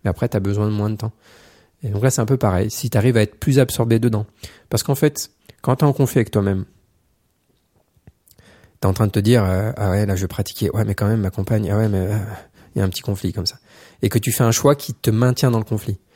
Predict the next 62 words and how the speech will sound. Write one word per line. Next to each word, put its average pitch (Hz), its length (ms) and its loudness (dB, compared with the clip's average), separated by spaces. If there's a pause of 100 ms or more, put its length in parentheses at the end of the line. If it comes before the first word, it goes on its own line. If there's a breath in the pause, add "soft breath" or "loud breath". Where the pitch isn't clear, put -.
(180 soft breath)
Quand 120 120 2
tu - 120 -8
pratiques, - 560 -2
le 104 140 0
conflit, 127 460 0
il 104 80 2
est 104 60 4
pas 139 140 2
disparu, 139 420 2
en 117 60 2
fait. 101 280 -2
Il, 117 60 -8
quelque 135 260 0
part 135 260 0
dans 120 100 -2
ton 120 120 -4
psychisme, - 500 -2
il 107 80 4
est 107 60 4
là. 101 180 -2 (400 loud breath)
Il - 80 -6
y - 20 -2
a 107 40 4
une - 40 2
espèce 107 220 0
d'inconfort 113 440 2
avec 101 140 0
toi-même. 98 360 -4 (340 soft breath)
Donc 104 160 -2
ton 117 120 2
attention, 117 380 2
elle 123 60 4
est 107 40 2
plus 127 160 -2
dure 120 200 2
à 104 80 2
être - 180 -4
en 107 60 -2
toi-même. 104 440 -2
C'est - 140 -6
plus - 140 -6
dur 127 160 2
d'être 110 220 0
avec 101 200 2
soi. 107 240 0
C'est - 140 -6
plus 117 220 -8
dur 120 220 0
d'être 107 240 0
attentif. 104 520 -4 (500 loud breath)
Ça - 200 -4
agite, 110 500 2
en 101 80 -2
fait. - 300 -8 (520 soft breath)
Cette - 240 -2
agitation-là, 117 640 4
elle 127 80 4
rend 104 120 2
ta 104 140 0
pratique 110 340 -4
moins 104 160 0
efficace. - 580 -4